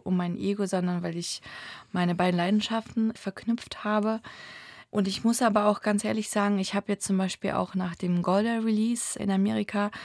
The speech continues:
mir schreiben so viele Menschen aus Washington, New York, aus Tel Aviv, dass sie den Film gesehen haben, aber auch die Musik so toll fand.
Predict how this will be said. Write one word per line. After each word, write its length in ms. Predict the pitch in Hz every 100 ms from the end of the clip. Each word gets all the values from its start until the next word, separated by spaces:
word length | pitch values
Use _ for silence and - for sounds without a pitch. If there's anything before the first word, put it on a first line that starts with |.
| - - - -
mir 140 | 190
schreiben 320 | - 196 208
so 160 | 196 220
viele 240 | 247 240
Menschen 420 | 202 196 214 220
aus 260 | 208 190 -
Washington, 800 | 208 190 202 190 180 - 175 180
New 60 |
York, 500 | 185 180 175 175 - - - - -
aus 500 | - 180 180 - -
Tel 220 | - 190 196
Aviv, 380 | 196 190 220
dass 240 | - 185 -
sie 260 | 202 190
den 220 | 185 175 175
Film 240 | 220 240
gesehen 400 | 214 180 180 180
haben, 100 | 180
aber 220 | 170 170
auch 100 | 170
die 120 | -
Musik 340 | 180 175 208 220
so 100 | 208
toll 280 | - 170 180
fand. 320 | - 185